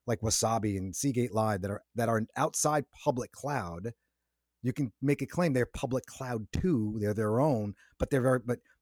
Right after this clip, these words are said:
but are they public cloud? They're kinda outside public cloud, and they, they sit in, they, they have their own space. So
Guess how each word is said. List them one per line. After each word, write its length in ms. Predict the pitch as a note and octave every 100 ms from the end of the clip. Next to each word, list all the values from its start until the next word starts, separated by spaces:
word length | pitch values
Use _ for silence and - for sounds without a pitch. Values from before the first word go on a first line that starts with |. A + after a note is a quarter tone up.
| _
but 140 | C#3+
are 120 | D3 F#3+
they 220 | G3 E3+ -
public 240 | F#3 F3+
cloud? 240 | F#3 F3
They're 80 | D3+
kinda 240 | D#3 F3 D#3+
outside 420 | C3+ - C#3 C3+
public 200 | C3 B2+
cloud, 320 | - A#2+ A#2+
and 100 | A2+
they, 80 | G#2
they 160 | G2 G#2
sit 200 | - G2+
in, 180 | G#2+ F#2+
they, 260 | G#2+ G#2+ G#2+
they 60 | A2
have 80 | A2
their 80 | G#2
own 80 |
space. 300 | - G#2 G2 - _ _ _ _ -
So 360 | C3+ B2 A2+